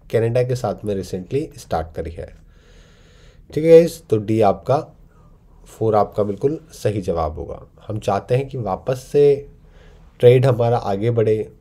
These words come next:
इसीलिए हमने कनाडा के साथ में ये, अ, ट्रेड वार्ता है जो कि करी है,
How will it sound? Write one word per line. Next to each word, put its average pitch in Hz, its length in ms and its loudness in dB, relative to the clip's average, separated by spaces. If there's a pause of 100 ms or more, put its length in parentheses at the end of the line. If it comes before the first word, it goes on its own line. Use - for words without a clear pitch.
इसीलिए 131 360 -4
हमने 113 240 -2
कनाडा 101 340 -2
के 104 80 -4
साथ 95 300 -6
में 95 100 -6
ये, 92 260 -4
अ, - 120 -8 (920)
ट्रेड 101 260 -2
वार्ता 92 440 0
है 120 280 2
जो 101 180 -6
कि 92 140 -12
करी 85 240 -4
है, 82 180 -14